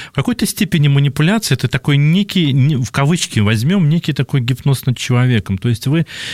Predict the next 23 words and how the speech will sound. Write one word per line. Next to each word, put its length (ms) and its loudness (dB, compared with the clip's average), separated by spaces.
вы, 360 2
э, 320 2
впадаете 640 0
вот 100 2
в 40 2
это 200 0
состояние, 920 2
э, 200 4
человека, 680 0
который 380 0
должен 400 2
помочь. 760 0
Вы 260 2
можете, 560 2
эм, 1500 0
плакать 600 0
при 220 0
этом, 300 0
вы 100 0
можете 380 0
сожалеть, 920 0
вы 60 0
можете, 420 0